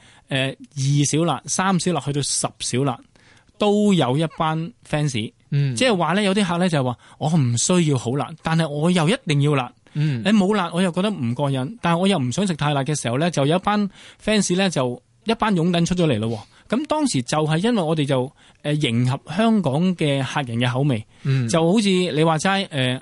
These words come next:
Speaker 1: 啊，原來國內嘅人可能佢會重口味啲，
Speaker 2: 嗯。
Speaker 1: 但香港人呢，我哋就要微調啦，
Speaker 2: 嗯。
Speaker 1: 為呢班 fans 去，即係，呃，呃，做返一啲適合佢哋嘅湯底咁樣咯。
Speaker 2: 嗯，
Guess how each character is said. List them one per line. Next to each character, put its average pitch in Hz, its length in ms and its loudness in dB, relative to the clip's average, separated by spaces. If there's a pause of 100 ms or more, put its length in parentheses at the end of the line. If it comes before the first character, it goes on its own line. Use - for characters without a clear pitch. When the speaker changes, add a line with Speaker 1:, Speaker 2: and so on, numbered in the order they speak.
(100)
Speaker 1:
啊， 185 260 2
原 127 160 2
來 131 200 2
國 170 280 -2
內 147 180 0
嘅 151 60 -2
人 139 140 2
可 143 120 0
能 160 160 0
佢 143 160 -2
會 151 120 0
重 160 120 -2
口 156 100 4
味 139 140 2
啲， 165 160 0 (180)
Speaker 2:
嗯。 151 260 -2
Speaker 1:
但 165 100 0
香 240 220 2
港 220 100 0
人 147 80 0
呢， 180 140 -2
我 160 100 0
哋 151 80 2
就 135 160 -2
要 143 300 0 (160)
微 127 200 0
調 123 200 2
啦， 147 120 0 (160)
Speaker 2:
嗯。 139 120 -4
Speaker 1:
為 151 100 2
呢 196 140 2
班 202 320 0
fans 196 300 0
去， 165 300 0 (320)
即 - 120 -2
係， 180 60 2
呃， 135 400 -2
呃， 135 60 0
做 139 160 -2
返 190 200 0
一 202 40 0
啲 190 160 -2 (100)
適 - 140 -8
合 127 140 -6
佢 131 220 -2
哋 131 120 0
嘅 127 220 -2
湯 165 260 0
底 147 100 0
咁 123 180 0
樣 123 160 2
咯。 127 100 0 (300)
Speaker 2:
嗯， 135 300 -2